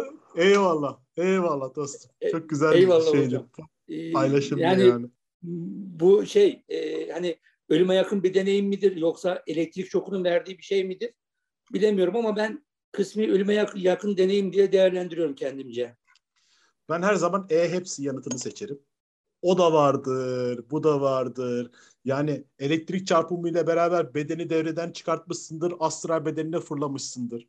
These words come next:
Speaker 1: O da
Speaker 2: Evet.
Speaker 1: olabilir.
Speaker 2: Evet
Speaker 1: Astral
Speaker 2: hocam.
Speaker 1: beden deneyimi çok, çok böyle. Bilmiyorum, astral beden deneyimi yaşayanınız var mıdır? Acayip hafif bir şey ya. Çok hafifsin, böyle düşünceyle şey yapıyorsun. Ulan diyorsun, "Ne güzel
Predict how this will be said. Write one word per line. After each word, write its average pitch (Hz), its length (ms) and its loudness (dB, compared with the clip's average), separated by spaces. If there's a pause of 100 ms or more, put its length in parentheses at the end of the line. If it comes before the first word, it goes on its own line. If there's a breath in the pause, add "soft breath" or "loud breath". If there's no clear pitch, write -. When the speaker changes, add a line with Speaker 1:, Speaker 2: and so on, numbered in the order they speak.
(100)
Speaker 1:
O 139 140 -12
da 156 100 -2
Speaker 2:
Evet. 165 120 6
Speaker 1:
olabilir. - 420 -10 (440)
Speaker 2:
Evet - 220 6
Speaker 1:
Astral 147 140 2
Speaker 2:
hocam. 190 200 2
Speaker 1:
beden 208 260 2
deneyimi 226 300 2
çok, 220 160 2 (360)
çok - 260 -16
böyle. 120 180 -10
Bilmiyorum, 220 300 -4
astral 160 360 -4
beden 175 280 -8
deneyimi 180 360 -4
yaşayanınız 170 500 -6
var 185 140 -4
mıdır? 139 180 -14 (100)
Acayip 202 460 2
hafif 196 400 -4
bir 185 60 -14
şey 151 240 -8
ya. 147 180 -12 (680)
Çok 233 260 0
hafifsin, 208 580 -4
böyle 196 280 -2
düşünceyle 196 560 -4
şey 202 140 -4
yapıyorsun. 190 360 -6
Ulan 190 220 -2
diyorsun, 190 300 -4
"Ne 180 60 -2
güzel 190 340 -2